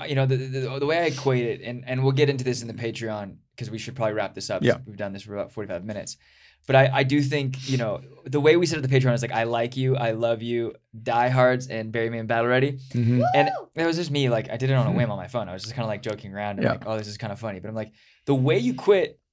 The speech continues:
Speaker 1: is really a determination of, like, how much you care about the organization and the people that you work with in the organization.
Speaker 2: Mm-hmm.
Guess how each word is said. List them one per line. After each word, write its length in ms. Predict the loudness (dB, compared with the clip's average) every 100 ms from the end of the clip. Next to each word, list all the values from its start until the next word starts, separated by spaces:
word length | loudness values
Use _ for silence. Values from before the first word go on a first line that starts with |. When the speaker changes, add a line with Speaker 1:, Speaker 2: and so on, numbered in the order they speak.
| _ _ _
Speaker 1:
is 200 | -6 2
really 160 | 6 6
a 20 |
determination 540 | 6 0 0 0 0
of, 60 | -2
like, 140 | -4
how 140 | 0 2
much 180 | 2
you 80 | 0
care 160 | -2 -2
about 160 | -2
the 80 | -4
organization 520 | -6 -6 -6 -6 -6 -10
and 80 |
the 40 | -10
people 240 | -10 -8
that 80 | -8
you 80 | 0
work 200 | 0 2
with 140 | -2
in 80 | -8
the 40 | -12
organization. 560 | -14 -14 -12 -4 0
Speaker 2:
Mm-hmm. 180 | 2